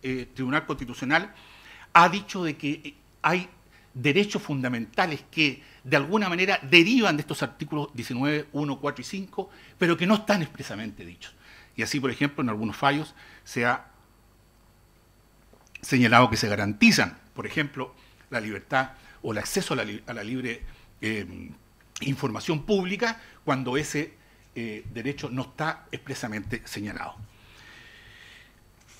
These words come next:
Dicho esto, su señoría, eh, debo decir entonces que no es un conflicto de mera legalidad,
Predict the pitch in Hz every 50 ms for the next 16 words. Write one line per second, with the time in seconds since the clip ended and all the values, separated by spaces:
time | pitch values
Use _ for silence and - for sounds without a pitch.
0 | - - - 147 240 254 - 220 202 214 208 - 214 - 196 - - 175 160 147
1 | 175 185 202 202 202 - - - - - - - 175 151 147 139 139 127 131 -
2 | - - - - - - - - - - _ _ _ _ _ _ _ _ _ _
3 | _ - - - 131 139 214 226 226 208 175 - - 190 190 180 147 - 185 190
4 | 190 - - 180 147 - 156 147 139 139 - - - _ - - - - - _
5 | _ _ - 165 170 185 202 240 233 - 226 196 165 - 165 139 - - 165 170
6 | - - 175 147 131 135 127 131 147 156 156 147 151 135 127 131 123 117 113 113
7 | 110 120 143 160 165 165 110 107